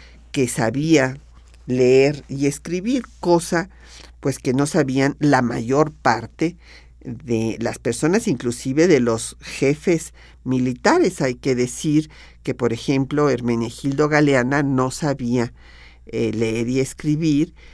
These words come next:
razón por la cual no fue miembro del Congreso de Chilpancingo y, al, y tampoco se le da, eh, el rango que se le dio a Matamoros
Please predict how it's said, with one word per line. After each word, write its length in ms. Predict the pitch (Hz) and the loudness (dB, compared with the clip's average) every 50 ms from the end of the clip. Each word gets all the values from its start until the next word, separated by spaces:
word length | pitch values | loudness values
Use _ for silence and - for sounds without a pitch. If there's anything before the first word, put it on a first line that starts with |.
| - - - | -20 -20 -12
razón 580 | - 127 131 113 113 - - 147 127 127 123 123 | -4 -2 -2 -2 -2 -2 0 2 2 2 0 0
por 180 | 151 143 135 | -2 -2 0
la 160 | 147 156 151 | 0 -2 -2
cual 420 | 151 - - 151 135 131 135 143 - - - - - - | -4 -2 2 4 4 4 4 0 -2 -8 -20 -20 -14 -6
no 520 | - 147 147 147 151 147 147 151 175 - - | -2 0 6 6 6 6 4 -2 -6 -12 -18
fue 400 | - - - - 143 139 135 127 | -20 -20 -6 0 2 2 2 2
miembro 720 | 135 143 143 139 131 123 117 117 110 117 131 135 139 - - - - - - - - - - | 2 2 4 4 4 2 2 0 -2 -2 -4 -4 -6 -8 -20 -20 -20 -20 -20 -20 -20 -14 -8
del 320 | 123 120 120 123 120 120 | -6 0 2 2 0 0
Congreso 640 | - 113 107 113 110 120 123 120 117 113 - - 135 | -2 -2 -2 -2 0 2 2 2 0 0 -2 -4 0
de 140 | 131 135 127 | 0 0 0
Chilpancingo 1120 | 127 - - 156 160 156 - 175 180 190 202 - - - 240 208 185 170 156 170 190 285 - - - - - - - - - | 0 0 0 0 0 2 0 0 0 0 -2 -6 -2 -2 0 0 0 0 0 0 -2 -2 -4 -8 -20 -20 -20 -20 -20 -20 -14
y, 280 | - 147 147 147 151 151 | -8 -6 -2 4 6 6
al, 320 | 127 123 127 123 - - - - - - - | 6 6 4 2 -2 -4 -14 -20 -20 -20 -20
y 160 | - - - | -18 -18 -12
tampoco 580 | - - 101 110 104 - 123 120 - - 131 | -8 -6 -6 -6 -4 -4 -4 -4 -2 -4 -6
se 220 | - - - 127 117 | -4 -2 -4 -2 -2
le 180 | 110 113 113 | 0 -2 0
da, 300 | 110 139 127 123 123 - - - - - - - - - - - - - | 2 2 2 2 0 -4 -18 -20 -20 -20 -20 -20 -20 -20 -20 -20 -20 -12
eh, 280 | - 120 113 110 110 - 110 | -8 -6 -6 -6 -8 -8 -8
el 240 | 107 110 110 110 113 | -6 -4 -4 -4 -4
rango 460 | 117 131 127 131 131 127 123 135 131 | -2 -2 0 0 0 0 -2 -2 -4
que 280 | - - 120 113 110 113 | -2 -4 -2 -2 -2 -4
se 200 | - - 139 113 | -6 -6 -4 -2
le 140 | 117 117 110 | 0 -2 -2
dio 260 | 110 120 120 120 120 | 0 2 2 4 4
a 100 | 117 120 | 4 4
Matamoros 960 | 131 127 123 - - 147 131 131 139 135 131 131 123 127 139 147 - - | 2 0 0 -2 -2 -2 0 2 2 2 2 2 2 0 -2 -4 -10 -18